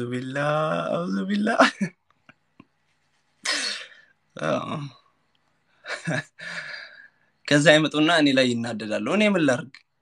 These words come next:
brothers and sisters ወጥቶ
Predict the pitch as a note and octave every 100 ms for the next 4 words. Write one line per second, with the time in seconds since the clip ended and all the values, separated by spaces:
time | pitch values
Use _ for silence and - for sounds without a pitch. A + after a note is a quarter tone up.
0 | - B2 B2+ B2 A#2 A#2 A2+ G#2+ - A2+
1 | - - _ _ _ _ _ _ _ _
2 | _ _ _ _ _ _ _ _ _ _
3 | _ _ _ _ _ _ _ _ _ _
4 | _ _ _ _ - B2+ C3